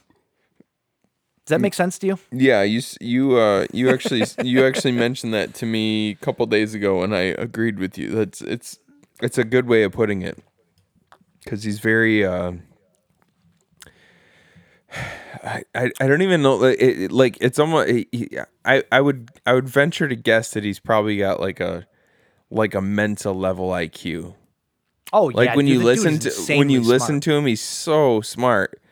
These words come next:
Speaker 2: but he's also kinda nuts, <laughs> you know? And
Speaker 1: Isn't
Speaker 2: so
Speaker 1: that kinda how all geniuses are, though? <laughs>
Speaker 2: Yeah, I guess. Maybe not all
Speaker 1: Would
Speaker 2: of
Speaker 1: you
Speaker 2: them,
Speaker 1: say
Speaker 2: but
Speaker 1: that, do you think that he's a savant?
Speaker 2: Uh,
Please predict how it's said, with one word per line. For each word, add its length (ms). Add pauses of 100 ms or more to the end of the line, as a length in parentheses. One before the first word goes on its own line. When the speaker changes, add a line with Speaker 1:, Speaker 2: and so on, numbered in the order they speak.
(340)
Speaker 2:
but 120
he's 140
also 420
kinda 640 (240)
nuts, 640 (380)
<laughs> 380
you 140
know? 260 (720)
And 220
Speaker 1:
Isn't 160
Speaker 2:
so 200
Speaker 1:
that 60
kinda 140
how 120
all 220
geniuses 540
are, 140
though? 200 (100)
<laughs> 100
Speaker 2:
Yeah, 960
I 60
guess. 560 (340)
Maybe 240
not 180
all 180
Speaker 1:
Would 120
Speaker 2:
of 80
Speaker 1:
you 40
Speaker 2:
them, 120
Speaker 1:
say 80
Speaker 2:
but 80
Speaker 1:
that, 240
do 80
you 60
think 180
that 100
he's 160
a 60
savant? 560 (1080)
Speaker 2:
Uh, 520